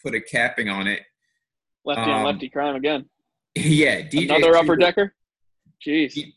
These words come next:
Speaker 1: yeah,
Speaker 2: Holy
Speaker 1: that's a
Speaker 2: shot.
Speaker 1: bomb. D J Stewart, I had in both my fantasy leagues. He was the opposite of an L V P. Uh, and then that's him off Tanaka. Just, uh, first inning, first inning greeting.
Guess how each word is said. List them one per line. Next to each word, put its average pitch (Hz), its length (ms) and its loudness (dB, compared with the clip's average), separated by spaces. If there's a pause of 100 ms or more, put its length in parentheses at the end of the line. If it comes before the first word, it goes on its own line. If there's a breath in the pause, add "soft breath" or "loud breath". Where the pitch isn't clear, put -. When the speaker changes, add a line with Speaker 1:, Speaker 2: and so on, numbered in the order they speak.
(160)
Speaker 1:
yeah, 113 240 0
Speaker 2:
Holy - 120 -2
Speaker 1:
that's 123 160 -6
a 113 60 -12
Speaker 2:
shot. - 200 -4
Speaker 1:
bomb. 98 340 -4
D 123 140 -6
J 123 160 -2
Stewart, 117 520 -6
I 95 100 -2
had 104 260 -4
in 90 260 -6
both 113 260 -8
my 90 120 -6
fantasy 92 520 -8
leagues. 85 360 -8
He 104 120 -8
was 90 180 -8
the 73 180 -10 (100)
opposite 98 540 -10 (100)
of 92 180 -12
an 87 80 -6
L 82 160 -8
V 67 180 -14
P. 67 300 -14 (500 loud breath)
Uh, 90 360 -4
and 95 140 -2
then 120 120 -4
that's 120 240 -4
him 127 140 -6
off 120 200 -8
Tanaka. 101 560 -10 (200)
Just, 73 320 -12
uh, 82 300 -6 (140)
first 101 280 -10
inning, 92 400 -6 (280)
first 110 260 -10
inning 104 220 -6
greeting. 95 420 -8